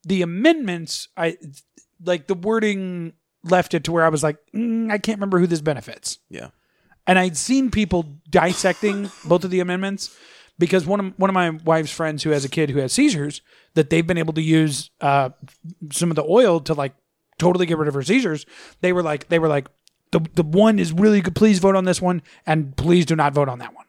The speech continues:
Speaker 2: Yeah.
Speaker 1: And, and to me, I'm like, "Well, that's, that is a, that's a voice that I will at least listen to because they have a re-, a reasonable,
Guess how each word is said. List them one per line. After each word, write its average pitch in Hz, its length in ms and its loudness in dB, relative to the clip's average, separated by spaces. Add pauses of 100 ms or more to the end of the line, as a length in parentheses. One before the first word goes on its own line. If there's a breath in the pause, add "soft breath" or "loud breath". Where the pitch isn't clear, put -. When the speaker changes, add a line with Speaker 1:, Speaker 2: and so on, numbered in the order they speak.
Speaker 2:
Yeah. 85 220 -12 (440 soft breath)
Speaker 1:
And, 202 180 2
and 202 200 -4
to 208 80 -2
me, 247 240 -2
I'm 180 100 -4
like, 170 240 -2 (420 soft breath)
"Well, 180 140 0
that's, 202 480 -2 (240)
that 190 260 2
is 180 160 2
a, 151 460 -2 (420)
that's 196 280 2
a 196 40 2
voice 175 360 4
that 165 80 2
I 156 80 6
will 147 160 0
at 151 100 -6
least 160 240 0
listen 165 300 -2
to 202 180 2
because 175 240 2
they 175 120 4
have 160 120 0
a 156 40 2
re-, 151 180 -2 (100)
a 160 80 6
reasonable, 156 1000 2